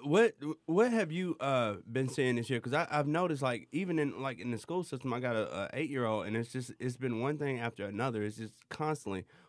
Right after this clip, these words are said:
one disease, it's fifth disease going around the school. It was flu going around. It was another upper t-,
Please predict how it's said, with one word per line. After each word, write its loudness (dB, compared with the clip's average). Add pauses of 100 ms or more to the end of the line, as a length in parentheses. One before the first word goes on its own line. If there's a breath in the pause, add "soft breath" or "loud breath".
one 4
disease, 0
it's -4
fifth 2
disease -2
going 0
around 0
the -4
school. -4
It -2
was -10
flu 2
going 2
around. -4
It -4
was -10
another 0
upper 2
t-, -8